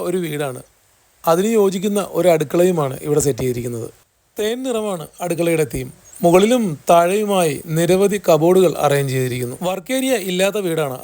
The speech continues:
അതുകൊണ്ട് തന്നെ അടുക്കള അതിവിശാലവുമാണ്. ഏഴ് എന്ന അക്കത്തിൻ്റെ ആകൃതിയിലാണ് കിച്ചൺ ക്യാബിനറ്റ്. അതിൻ്റെ മുകളിൽ ഗ്രാനൈറ്റ് ആണ് പാകിയിട്ടുള്ളത്. കിഴക്ക് നിന്നുള്ള പകൽ വെളിച്ചത്തിനായി മൂന്ന്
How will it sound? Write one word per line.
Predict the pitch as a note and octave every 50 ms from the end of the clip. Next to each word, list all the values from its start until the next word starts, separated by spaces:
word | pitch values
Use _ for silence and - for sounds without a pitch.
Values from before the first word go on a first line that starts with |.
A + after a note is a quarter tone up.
| D3 D#3
അതുകൊണ്ട് | D#3 E3+ F#3+ G#3 A3 A3 G#3
തന്നെ | G3+ G3 E3+ C#3 - - D#3
അടുക്കള | D#3 E3 D#3 - F#3 F#3 E3 - - D#3
അതിവിശാലവുമാണ്. | D3+ E3+ F#3 E3+ - - D#3+ D#3 D#3 D#3+ D#3+ D3 C3+ B2 A2+ A#2 A2+ - _ _ _ - C#4 G3 F#3
ഏഴ് | F#3+ F#3+ G3+ A#3 C4 C4
എന്ന | B3 B3 B3+ B3
അക്കത്തിൻ്റെ | A3+ - A3+ G3 A3 A3+ A3+ A#3 G#3+
ആകൃതിയിലാണ് | G3 F#3 F#3 F#3 G#3+ A3 G3+ F#3 D#3+ C#3+ C3 B2+
കിച്ചൺ | C#3 C3+ A#2 D3 C#3+ C3
ക്യാബിനറ്റ്. | C3+ C3 A#2+ B2 B2 A#2 G#2+ - - _ - - D3+
അതിൻ്റെ | D#3 F3 G3+ A3
മുകളിൽ | G#3+ G3 G3 G3+ G#3+ G3+ D#3 C#3+ C#3+ C#3+
ഗ്രാനൈറ്റ് | D3 E3 E3 F3+ G3 G#3 E3+ G#3 G3+ F#3 F3+
ആണ് | F#3 G3+ A#3 - _ -
പാകിയിട്ടുള്ളത്. | D#3 C#3+ C#3 C3+ C3+ A#2 B2 B2 A#2+ A#2 A#2+ - - _ _ _ _ _ _ _ _ -
കിഴക്ക് | G3+ G3 G3 F#3 G3 B3
നിന്നുള്ള | C4 C4 C4 C4+ B3 G3 D#3+ C3+ -
പകൽ | E3+ D#3+ F3+ G#3+ A#3
വെളിച്ചത്തിനായി | B3 A3+ F3+ G3 F#3 F#3 G3+ G3+ F#3+ F3 D#3 C#3 B2+ - - E3+ D#3+
മൂന്ന് | E3+ F#3 G3 G#3 G#3